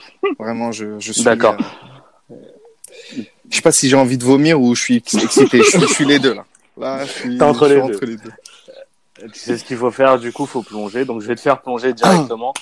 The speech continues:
Speaker 2: On va rentrer dans le vif du sujet. On va parler des affiches de Ligue des Champions.
Speaker 1: Super.
Speaker 2: Celle qui, toi, t'intéresse le plus, Dortmund qui va, qui va affronter le Paris Saint-Germain. Alors, d'abord, t'as pensé quoi de ce tirage ?
Speaker 1: Euh,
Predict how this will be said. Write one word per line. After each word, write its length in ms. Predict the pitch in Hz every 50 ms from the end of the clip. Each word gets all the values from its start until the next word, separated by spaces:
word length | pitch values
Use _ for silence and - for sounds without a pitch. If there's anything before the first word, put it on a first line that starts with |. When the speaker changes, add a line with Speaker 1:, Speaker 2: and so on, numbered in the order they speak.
| - _ -
Speaker 2:
On 40 | 120
va 60 | 117
rentrer 220 | 123 117 - 139
dans 100 | 131 131
le 60 | 127 123
vif 200 | 139 165 151 151
du 120 | 147 151
sujet. 240 | - - 135 127 131
On 100 | 139 135
va 80 | 113
parler 240 | 98 - 104 104 107
des 180 | 101 107 101 107
affiches 360 | 110 107 - - 131 127 117
de 80 | 117 110
Ligue 160 | 110 107 110
des 100 | 117 113
Champions. 360 | - - 113 107 110 92 135
Speaker 1:
Super. 240 | - 107 131 156 160 _
Speaker 2:
Celle 340 | - - - 147 139 135 127
qui, 180 | _ - 120
toi, 400 | - - - 151 160 160 175 - _ _ _ _
t'intéresse 520 | - 123 117 - 117 113 107 110 110 - -
le 80 | 123
plus, 400 | 110 _ - 135 143 143 - - _ _ _ _ _ _ _ _ _ _ - 127
Dortmund 560 | 113 117 117 - - - 135 135 139 139 135
qui 140 | - - 110
va, 440 | 110 104 98 95 95 95 101 107
qui 160 | 110 - - 117
va 120 | 113 110
affronter 520 | 110 - - 117 113 - - 139 135 123 - -
le 160 | 120 123 117
Paris 260 | - 131 123 120 117
Saint-Germain. 420 | - - 120 110 113 104 101 98
Alors, 160 | 95 98 101 107
d'abord, 300 | 117 120 127 160 156 -
t'as 120 | - 120
pensé 360 | - - - 127 - - 131
quoi 240 | 113 _ - - 156
de 80 | 156 -
ce 140 | - -
tirage ? 400 | 120 - - - 87 87 82 82 - - _ _ _ _ _ _ _ _ - 135
Speaker 1:
Euh, 760 | 127 127 123 120 120 120 120 117 117 117 117 117 113 113